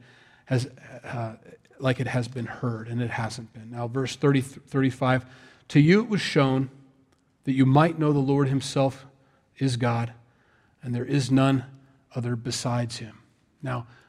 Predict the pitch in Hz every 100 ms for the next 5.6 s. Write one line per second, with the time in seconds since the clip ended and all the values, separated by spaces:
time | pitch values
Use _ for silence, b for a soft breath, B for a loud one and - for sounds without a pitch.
0 | _ 135 - 175 - 156 143 127 143 143
1 | 120 127 131 - 131 123 123 120 123 123
2 | 120 127 127 127 123 127 - 139 123 127
3 | 120 127 127 131 139 143 175 180 160 143
4 | 127 - 165 175 127 120 - 143 - 139
5 | 127 120 117 117 120 -